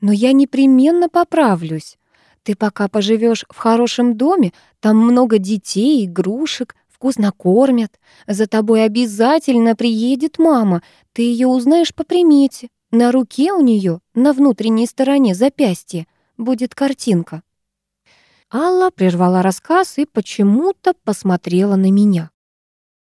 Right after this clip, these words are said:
«Вам же понятно, что директриса передала нам рассказ маленькой Ани. На самом деле всё было не так. Аня — дочь Татьяны Павловны,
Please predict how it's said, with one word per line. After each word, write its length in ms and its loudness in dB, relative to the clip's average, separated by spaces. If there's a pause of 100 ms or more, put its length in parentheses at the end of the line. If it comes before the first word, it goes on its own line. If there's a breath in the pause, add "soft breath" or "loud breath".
(180)
«Вам 260 -2
же 100 0
понятно, 540 0
что 160 -2
директриса 580 0
передала 480 0
нам 160 0
рассказ 420 -2
маленькой 580 0
Ани. 420 2 (320 soft breath)
На 140 -4
самом 340 0
деле 240 2
всё 180 -2
было 200 2
не 200 2
так. 440 -2 (800)
Аня — 320 2
дочь 280 0
Татьяны 420 0
Павловны, 720 2